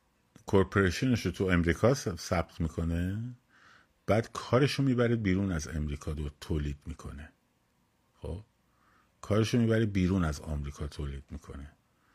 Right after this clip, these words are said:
بعد اون وقت میاره به اسم اینکه کورپوریشن در داخل آمریکاست گمرک هم نمیده، جنسشو میاره اینجا میفروشه.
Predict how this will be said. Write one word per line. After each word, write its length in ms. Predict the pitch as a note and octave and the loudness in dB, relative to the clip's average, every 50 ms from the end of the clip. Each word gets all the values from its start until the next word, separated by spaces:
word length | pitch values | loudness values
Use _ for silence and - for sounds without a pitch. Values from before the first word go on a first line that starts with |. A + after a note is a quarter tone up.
| _ _ _ _ _ _ _ - | _ _ _ _ _ _ _ 2
بعد 160 | G2 G#2+ A#2 | 2 4 6
اون 100 | A#2+ A2 | 6 6
وقت 220 | A2+ A2 - - | 6 4 4 4
میاره 320 | A#2+ A#2+ A2+ G2 F#2+ E2+ D#2+ - _ _ _ _ _ - | 4 6 6 6 4 2 2 -4 _ _ _ _ _ 0
به 220 | - F#2+ F2+ G2 | 0 2 4 4
اسم 220 | G#2 - - - A#2 | 2 2 2 2 2
اینکه 240 | A#2 A2 - G#2 | 4 4 2 -2
کورپوریشن 720 | F#2 - - F#2+ F2 - - F#2 F2+ F2 - - - G2 F#2 | -4 -2 -2 -2 -2 -2 -4 -2 -2 -2 -2 -2 -2 -2 -2
در 160 | F2 F2+ E2+ | 0 0 -2
داخل 420 | E2 D#2+ F2 F2 D#2+ - - F2 F2 | -2 -2 -4 -4 -4 -4 -4 -4 -4
آمریکاست 640 | F2 E2+ E2+ E2 E2 E2 D#2+ - - G#2 G2+ - - | -2 -4 -4 -4 -4 -6 -6 -2 -2 -2 -2 -2 0
گمرک 420 | - F#2 F2 E2 E2+ E2 - - | 0 0 2 2 0 -2 -2 -4
هم 140 | E2 D2+ D#2 | -4 -4 -4
نمیده، 800 | D2+ E2 A2+ D#3 D#3+ B2 A2+ A#2 A2 G#2+ G#2+ G#2+ G#2+ A2+ A#2+ A#2 _ _ _ - - _ _ | -2 0 0 2 2 2 2 2 2 2 2 0 -2 -4 -8 -12 _ _ _ -20 -20 _ _
جنسشو 400 | - - G#2 G2+ - - - - | -2 0 0 0 0 -2 -2 -2
میاره 220 | G#2 G2 F#2+ F#2 F2+ | 0 2 2 2 2
اینجا 200 | F2 D#2+ F2 F2 | 2 0 0 -2
میفروشه. 680 | E2 D#2+ D#2 - - C#2+ C#2+ - - D2+ C#2+ C#2+ D#2 | -2 -2 -4 -6 -10 -12 -12 -10 -10 -10 -12 -12 -14